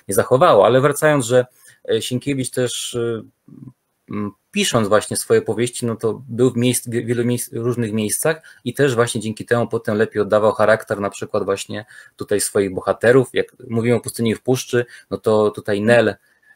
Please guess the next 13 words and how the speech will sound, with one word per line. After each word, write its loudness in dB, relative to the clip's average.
e, -2
która 2
jest -4
jedną -4
z -6
głównych -4
bohaterek 0
tej -6
opowieści, -6
ma 0
tam -4
atak 0
febry, 4